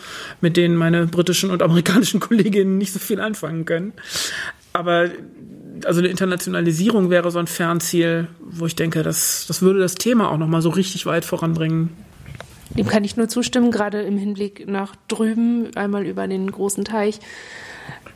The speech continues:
Speaker 2: Ähm, ja, gibt es noch Aspekte zur Datenbank, über die du sprechen möchtest?
Speaker 1: Womit man mir auf jeden Fall helfen könnte, wäre die Zusendung von Urteilen. Also wenn Menschen ein Urteil erwirkt haben, entweder in ihrem eigenen Fall oder eben im Rahmen eines O-E-G-Antrages, ähm,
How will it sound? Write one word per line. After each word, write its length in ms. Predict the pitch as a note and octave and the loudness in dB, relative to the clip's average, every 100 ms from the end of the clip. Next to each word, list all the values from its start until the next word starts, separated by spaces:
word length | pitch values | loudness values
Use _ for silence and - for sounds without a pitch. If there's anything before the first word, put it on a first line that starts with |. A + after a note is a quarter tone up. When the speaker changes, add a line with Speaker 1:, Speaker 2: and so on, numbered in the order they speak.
| - | -4
Speaker 2:
Ähm, 520 | G3+ G3 F#3 F3+ F#3+ F#3+ _ _ _ _ - - - | -2 -2 -2 -4 -6 -10 _ _ _ _ -20 -20 -2
ja, 340 | A#3+ C4 F#3 F#3 | 2 2 0 -4
gibt 200 | G#3+ A#3+ | -6 -4
es 100 | A#3 | -2
noch 180 | A3+ G#3+ | -2 -2
Aspekte 720 | G#3+ - A3+ - G#3 G#3 G#3 - _ - | -4 -4 -6 0 0 2 -2 -8 _ -4
zur 200 | - G#3 | 0 2
Datenbank, 600 | G3+ G3 F#3+ F#3+ F#3+ F#3 | 2 0 2 2 2 2
über 160 | F#3+ | 0
die 120 | F#3 F#3 | 0 2
du 120 | F#3 | 0
sprechen 440 | - G#3 A3 B3+ | -2 -4 2 4
möchtest? 500 | B3+ B3+ - D4 - - - - - _ - | 4 2 0 -4 -4 -14 -20 -20 -20 _ 2
Speaker 1:
Womit 240 | F3+ G3 | 4 4
man 140 | G#3+ F#3+ | 4 4
mir 140 | G3 | 2
auf 80 | E3+ | 0
jeden 240 | G#3+ C4+ | 0 2
Fall 180 | C#4 F#3+ | 2 2
helfen 340 | F#3 B3+ D#4 C4 | 2 2 2 -2
könnte, 520 | - F3+ F3 G3+ F3+ | 0 2 2 2 4
wäre 200 | F#3 F#3+ | 4 4
die 120 | F3 | 0
Zusendung 580 | - A#3+ G#3+ G3+ G3 G3 | -4 -2 2 2 2 0
von 240 | - F#3+ | -2 -4
Urteilen. 720 | G#3 B3 - D3+ C#3+ C#3+ D3+ - | 0 -2 0 -2 -2 -4 -6 -2
Also 260 | F3 E3+ F3 | 0 4 4
wenn 240 | F3 F3+ - - - | 4 2 -6 -16 -4
Menschen 320 | F#3 G3+ A3 | 2 4 2
ein 140 | A3 G3 | 0 2
Urteil 340 | G3 G3 F#3+ | 0 2 2
erwirkt 480 | F#3 F3 A3+ A#3+ - | 2 4 2 2 -4
haben, 280 | D#3 D3+ D#3 | -4 -4 -4
entweder 340 | F3 G3 F#3 | -4 -2 0
in 80 | F3+ | 0
ihrem 180 | F3+ F3+ | -2 -4
eigenen 380 | F3+ F#3 F3+ F#3 | -2 0 0 -2
Fall 400 | - G3+ E3+ D#3+ | 0 4 6 4
oder 440 | F3 F3+ F3+ F3+ | 2 2 2 2
eben 240 | F#3+ F#3 | 0 0
im 160 | F3+ F3+ | 2 2
Rahmen 460 | F3+ F#3 F#3 F3+ F3+ | 2 4 4 2 0
eines 500 | F#3 F3+ F3+ - G3+ | 0 2 0 -2 2
O-E-G-Antrages, 1160 | F#3 F3+ G3 G3+ F3+ - F3+ F3 F3 F3 - - | 2 4 2 0 -2 -4 -2 2 2 0 -4 0
ähm, 300 | E3+ E3+ | 2 2